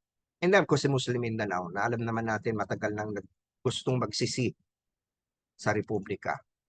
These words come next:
Pero ngayon nga, autonomo sila. Maybe that's the only con-, explanation I can have.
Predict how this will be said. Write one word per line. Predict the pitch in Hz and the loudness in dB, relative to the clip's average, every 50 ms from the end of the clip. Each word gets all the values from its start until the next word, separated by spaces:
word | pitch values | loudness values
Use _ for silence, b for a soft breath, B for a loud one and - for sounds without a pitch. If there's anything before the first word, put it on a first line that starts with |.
| _ _ _ _ _ _ | _ _ _ _ _ _
Pero | - 120 113 110 117 110 | 2 4 4 6 4 2
ngayon | 113 117 113 117 123 127 127 120 | 2 2 2 2 2 2 2 2
nga, | 85 92 | 0 0
autonomo | 110 110 - - 110 107 107 107 104 107 107 | -2 -2 0 0 2 2 2 0 -4 -6 -6
sila. | - - - - - - - - _ _ _ _ _ _ _ _ _ _ _ _ _ _ _ _ _ _ _ _ _ _ _ _ _ _ _ _ _ _ _ _ _ _ _ _ _ _ _ _ | -6 -6 -6 -6 -8 -10 -12 -14 _ _ _ _ _ _ _ _ _ _ _ _ _ _ _ _ _ _ _ _ _ _ _ _ _ _ _ _ _ _ _ _ _ _ _ _ _ _ _ _
Maybe | - 165 208 233 220 214 196 | 6 8 8 10 10 8 8
that's | 202 - - - | 8 6 6 4
the | 160 151 | 4 4
only | 151 156 156 156 147 | 6 4 4 2 0
con-, | - 143 139 139 - | -2 -2 -4 -4 -6
explanation | 143 - - - 143 139 139 135 131 127 - 135 | -8 -8 -6 -2 0 2 2 2 2 2 0 -2
I | 131 131 131 131 | -2 -2 -2 -2
can | 127 127 131 | -4 -6 -6
have. | 135 - - - | -8 -8 -10 -12